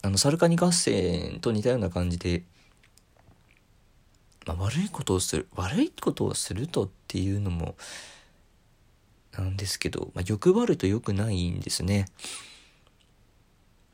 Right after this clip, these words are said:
まあ、その分返ってくる。まあ、今回は優しめでしたけどね。あの、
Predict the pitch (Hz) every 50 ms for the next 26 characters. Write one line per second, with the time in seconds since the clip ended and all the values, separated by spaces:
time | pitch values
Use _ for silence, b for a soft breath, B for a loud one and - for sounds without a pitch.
0 | _ _ _ _ _ _ _ _ _ _ - 107 - - 104 110 117 143 151 107
1 | - - - 175 220 262 - - _ - - - - - 95 - - - _ -
2 | - _ _ _ - 107 110 - - - - - - 85 87 90 90 92 - 104
3 | - - 123 120 117 113 110 104 113 110 - - 92 87 85 80 76 - - 87
4 | 90 90 87 87 B B B B B B B B B B B _ _ - 104 104
5 | 104 104